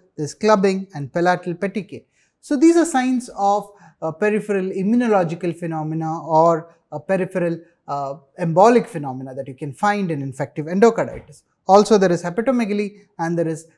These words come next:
crepitations in the lung, so which could be suggestive of a heart failure that's been going on. So together with this, we can make the diagnosis of bacterial endocarditis,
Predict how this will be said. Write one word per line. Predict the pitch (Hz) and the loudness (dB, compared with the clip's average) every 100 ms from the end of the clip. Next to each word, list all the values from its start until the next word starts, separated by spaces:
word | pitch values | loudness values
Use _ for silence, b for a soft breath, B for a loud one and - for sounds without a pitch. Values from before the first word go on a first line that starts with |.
| _ | _
crepitations | 190 175 220 202 196 175 | -6 -2 2 2 0 -8
in | 165 | -6
the | 147 | -4
lung, | 151 147 151 | -4 -4 -8
so | - | -8
which | 185 185 - | -8 -6 -2
could | 202 180 | -2 -2
be | |
suggestive | 175 160 165 - 156 | -8 -8 -10 -8 -10
of | 151 | -10
a | 175 | -2
heart | 220 294 294 | 2 2 0
failure | 165 135 127 | -8 -6 -8
that's | 127 - | -10 -8
been | 180 254 - _ _ | -6 -6 -8 _ _
going | 156 135 - | -6 -6 -8
on. | - - _ _ _ | -14 -18 _ _ _
So | - 233 | -6 -2
together | 294 330 370 381 | 4 6 6 4
with | 311 220 | 2 4
this, | 254 254 - | 4 2 -6
we | 208 | -2
can | 220 | -2
make | 208 226 | 0 -2
the | 214 | -2
diagnosis | 202 196 190 202 196 202 - 214 | 0 0 -2 -4 -6 -10 -8 -2
of | 175 180 - _ _ _ | 0 0 -4 _ _ _
bacterial | 175 196 202 226 214 208 | 4 4 4 0 2 0
endocarditis, | - 180 180 220 240 240 233 302 311 | -2 -2 0 2 4 4 4 0 -4